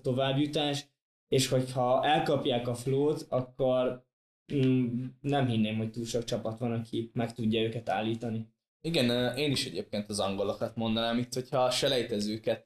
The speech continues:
Speaker 2: vagy a selejtezőt megnézzük, akkor átlagosan, vagy nem átlagosan, bocsánat, de hogy, hogy ők voltak az egyik,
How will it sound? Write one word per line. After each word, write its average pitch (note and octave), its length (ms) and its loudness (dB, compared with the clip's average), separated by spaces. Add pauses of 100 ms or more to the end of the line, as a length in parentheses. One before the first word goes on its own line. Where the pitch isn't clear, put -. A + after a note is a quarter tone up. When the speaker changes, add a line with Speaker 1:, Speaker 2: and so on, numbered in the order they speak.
Speaker 2:
vagy A#2 140 -2
a A#2 40 0
selejtezőt A#2 760 0
megnézzük, A2+ 640 -2
akkor C3 420 0 (360)
átlagosan, C3+ 1080 2
vagy B2 100 -4
nem B2 120 0
átlagosan, G2+ 540 -2
bocsánat, G2+ 400 -2
de A2 80 2
hogy, A2+ 240 0
hogy A#2+ 220 -2
ők A#2+ 180 -2
voltak A#2 300 0
az A#2 120 -2
egyik, A2+ 380 -4